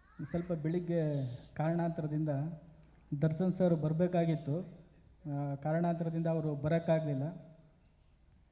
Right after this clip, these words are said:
ಆ, ಅವ್ರಿಗೆ ನಾವು ಏನು ಟ್ರಿಬ್ಯೂಟ್ ಮಾಡಬೇಕು ಅಂತ ಅಂದ್ಕೊಂಡಿದ್ವಿ ಇವತ್ತು,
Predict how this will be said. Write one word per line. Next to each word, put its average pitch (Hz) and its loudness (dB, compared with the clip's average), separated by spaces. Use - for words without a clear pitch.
ಆ, 151 2
ಅವ್ರಿಗೆ 180 4
ನಾವು 160 6
ಏನು 185 4
ಟ್ರಿಬ್ಯೂಟ್ 196 2
ಮಾಡಬೇಕು 185 2
ಅಂತ 180 -2
ಅಂದ್ಕೊಂಡಿದ್ವಿ 180 4
ಇವತ್ತು, 160 0